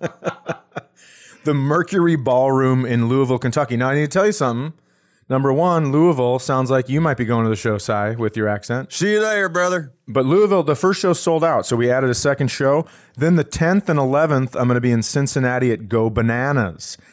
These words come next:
Speaker 2: Best
Speaker 1: After
Speaker 2: place.
Speaker 1: that, I'm taking some time off, you guys, for myself and my sanity.
Speaker 2: Mm.
Speaker 1: And then I will see you at Por-, in Portland at Helium Comedy Club, January thirtieth, thirty-first,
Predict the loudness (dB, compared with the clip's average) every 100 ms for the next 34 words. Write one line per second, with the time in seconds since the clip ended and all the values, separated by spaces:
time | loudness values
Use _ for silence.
0 | _ -4 -2 -4 -2 -2 0 0 -2 -4
1 | -12 _ _ _ -8 -6 -2 -2 -2 -2
2 | -4 0 0 2 0 -2 -6 -4 -4 -2
3 | -4 -2 -2 -2 -2 -2 -10 -6 -4 -4
4 | -4 -2 -2 -4 -6 -12 -20 -6 -2 0
5 | 2 2 0 0 -2 -2 2 2 0 -4
6 | _ _ -4 -4 -4 -4 0 0 0 0
7 | 2 2 2 0 2 0 -2 -4 -6 -4
8 | 0 2 2 0 -2 -2 0 0 -2 -2
9 | 0 0 -2 -10 -20 _ -8 -4 -2 0
10 | 0 2 2 0 -4 -2 0 0 0 0
11 | -2 -18 _ -6 -2 0 0 -2 0 0
12 | 0 -4 -12